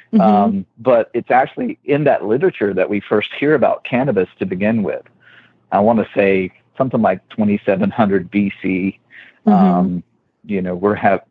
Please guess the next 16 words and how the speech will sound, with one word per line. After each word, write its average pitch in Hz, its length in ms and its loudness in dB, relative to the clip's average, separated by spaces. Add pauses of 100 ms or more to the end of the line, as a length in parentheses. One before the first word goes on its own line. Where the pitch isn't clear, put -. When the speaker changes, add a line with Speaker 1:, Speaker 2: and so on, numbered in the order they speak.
Speaker 2:
some 110 240 2 (300)
Chinese 113 480 0 (160)
emperor. 101 580 -2 (380)
I'll 101 140 2
mess 104 280 2
it 98 80 -4
up 92 160 0
if 92 140 -4
I - 80 0
try - 220 0
to 95 60 -2
remember 196 360 -2
his 240 160 0
name. 269 340 2
<laughs> 320 80 -4 (1120)
But, - 880 -2